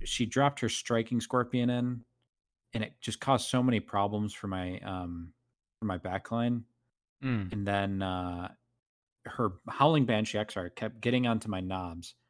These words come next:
Speaker 1: and we would decisive strike. This happened, I think, three, like, second round, third round, and fourth round. We would be in combat, and we would both decisive strike,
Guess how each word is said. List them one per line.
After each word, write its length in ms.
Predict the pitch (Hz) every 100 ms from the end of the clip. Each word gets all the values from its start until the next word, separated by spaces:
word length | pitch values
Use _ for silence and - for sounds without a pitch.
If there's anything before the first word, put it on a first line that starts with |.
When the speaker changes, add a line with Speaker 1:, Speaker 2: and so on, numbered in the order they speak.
| _ _
Speaker 1:
and 320 | - 101 92 95
we 120 | 107
would 200 | 110 101
decisive 500 | 98 101 151 165 117
strike. 480 | - - 92 90 - _ _ _ -
This 140 | 117
happened, 300 | 151 139 110
I 60 | 90
think, 220 | 104 -
three, 380 | - 117 120 110 _ _ _
like, 220 | 123 104
second 320 | - 139 131
round, 240 | 147 135 127
third 180 | 123 117
round, 200 | 117 107
and 120 | 90
fourth 280 | 104 98 -
round. 200 | 107 117 _ _ _ _ _ _ -
We 180 | 113 113
would 200 | 110 110
be 120 | 143
in 100 | 139
combat, 540 | - 127 117 98 98 _ _ _ _ _ _ _ _ _ _
and 520 | - 101 95 95 90 - - _ _ _ -
we 100 | 123
would 180 | 110 98
both 220 | 120 131
decisive 480 | - 120 113 104 101
strike, 480 | - 101 95 95